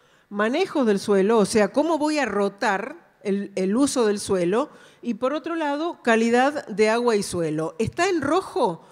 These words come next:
la parte a la que me voy a referir hoy porque tiene que ver con el tema de sensores remotos.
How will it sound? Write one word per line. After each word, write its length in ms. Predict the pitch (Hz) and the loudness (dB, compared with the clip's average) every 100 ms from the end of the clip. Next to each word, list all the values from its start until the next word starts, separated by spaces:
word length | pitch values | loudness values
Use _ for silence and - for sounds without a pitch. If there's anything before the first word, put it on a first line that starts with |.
| - _ _ _ | -20 _ _ _
la 280 | 208 214 202 | -6 -4 -2
parte 480 | 285 320 339 349 - _ _ _ - | -4 -4 -6 -8 -10 _ _ _ -4
a 80 | 202 | -2
la 160 | 202 | -2
que 80 | 208 | 0
me 100 | 214 | 0
voy 220 | 240 311 | 2 0
a 40 | 302 | 0
referir 460 | 262 254 254 285 | 0 0 0 2
hoy 200 | 269 262 | 2 2
porque 300 | 254 202 208 | 0 -2 -2
tiene 300 | 202 254 269 | -4 -4 -6
que 120 | 285 | -6
ver 200 | 269 277 | -4 -4
con 160 | - 254 | -4 -6
el 140 | 240 | -4
tema 200 | 247 254 254 | -4 -4 -4
de 80 | |
sensores 420 | 196 202 190 214 196 | -4 -2 0 0 0
remotos. 580 | 175 151 143 160 - | -2 -4 -6 -12 -14